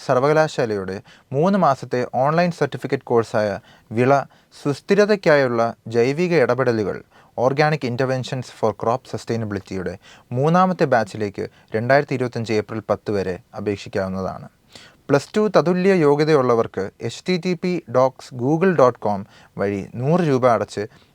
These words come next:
രജിസ്ട്രേഷൻ ചെയ്യാവുന്നതാണ്. ആപ്ലിക്കേഷൻ ഫോം ലിങ്ക് കിട്ടുമ്പോൾ മാത്രം കോഴ്സ് ഫീസ് നാലായിരം രൂപ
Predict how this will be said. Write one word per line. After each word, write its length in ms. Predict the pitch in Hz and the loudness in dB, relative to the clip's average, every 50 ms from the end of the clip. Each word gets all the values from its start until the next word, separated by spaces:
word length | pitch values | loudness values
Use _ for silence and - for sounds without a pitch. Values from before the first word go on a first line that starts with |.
| _ _ - | _ _ -8
രജിസ്ട്രേഷൻ 640 | 120 117 113 113 117 - - 139 117 - - 113 101 | -6 -6 -6 -6 -6 -2 0 0 0 -2 -4 -8 -8
ചെയ്യാവുന്നതാണ്. 680 | - 101 98 98 95 98 101 98 92 80 64 50 - - _ _ _ _ - - - - - | -6 -4 -4 -4 -4 -4 -6 -6 -8 -8 -10 -12 -14 -18 _ _ _ _ -20 -20 -20 -10 -4
ആപ്ലിക്കേഷൻ 640 | - 131 151 - - 202 196 220 208 196 - 202 | -2 -2 -2 0 -2 -2 0 0 -2 -2 -2 -6
ഫോം 320 | 190 - - 147 147 147 135 - | -4 0 0 0 0 0 -4 -6
ലിങ്ക് 320 | 117 120 131 139 156 180 | -4 -4 -2 -2 -2 -2
കിട്ടുമ്പോൾ 420 | 160 135 117 117 127 123 120 120 | -2 -2 -2 -2 0 0 0 0
മാത്രം 480 | 113 107 101 104 107 98 110 104 104 98 - _ _ | 0 -2 -4 -4 -4 -4 -6 -8 -8 -10 -14 _ _
കോഴ്സ് 420 | - - 110 117 131 127 - - - | -8 -4 -4 -2 -4 -4 -8 -12 -8
ഫീസ് 280 | - 113 107 104 - - - | -6 -6 -6 -6 -10 -12 -10
നാലായിരം 520 | 110 104 104 110 113 120 123 127 123 123 | -8 -6 -4 -2 0 0 0 0 -2 -4
രൂപ 200 | 104 107 95 101 | -6 -6 -4 -4